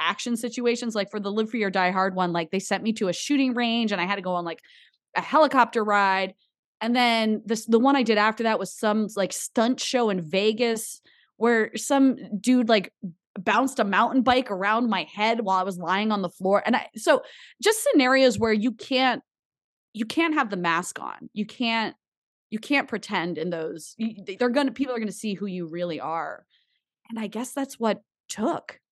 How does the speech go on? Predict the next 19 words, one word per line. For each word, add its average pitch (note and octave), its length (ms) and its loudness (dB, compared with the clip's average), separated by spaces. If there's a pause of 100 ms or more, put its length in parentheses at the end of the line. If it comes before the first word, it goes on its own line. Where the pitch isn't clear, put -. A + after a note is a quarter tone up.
(200)
you G3 140 -6
know? F#3+ 340 0
That's A3 340 -2
why G#3+ 340 2
people A3+ 360 -8
liked G#3 260 -4
watching G#3+ 380 0
me. B3+ 140 0
It's A#3+ 100 -8
why F#3+ 160 -2
the F#3+ 80 -4
network F#3+ 320 -6
kept F#3+ 160 -10
bringing F#3+ 240 -4
me F#3 120 -2
back. F3+ 420 -4 (480)
And A3+ 120 2
I A3 120 2 (120)
finally, A3+ 640 0